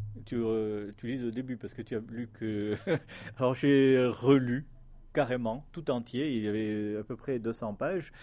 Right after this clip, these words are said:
Donc, euh, ça, j'ai lu à peu près trois cents pages <laughs> debout devant la bibliothèque. Et ça m'a vraiment secoué.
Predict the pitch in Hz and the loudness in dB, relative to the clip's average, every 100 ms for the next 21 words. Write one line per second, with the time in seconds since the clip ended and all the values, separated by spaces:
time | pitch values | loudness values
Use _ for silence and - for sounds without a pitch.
0 | - - _ 117 127 117 104 98 92 107 | -20 -20 _ -8 -6 -4 -2 -2 -4 -8
1 | 101 117 104 110 117 120 110 110 120 147 | -8 -10 -6 -4 0 0 0 -4 0 2
2 | 139 123 107 147 143 156 247 - 185 151 | 2 -2 0 0 2 0 2 0 2 2
3 | 156 175 151 151 147 139 139 139 117 131 | 2 0 2 2 2 2 2 2 2 0
4 | 170 - - - - - - - - - | -2 -6 -20 -20 -20 -20 -20 -18 -18 2
5 | 139 139 139 135 135 131 127 123 120 117 | 6 8 10 8 8 8 6 6 6 4
6 | 113 110 107 - 139 131 104 107 175 156 | 4 2 -2 -2 0 2 0 -2 0 0
7 | - - - 123 - 117 92 | -2 -4 -8 -8 -6 -8 -8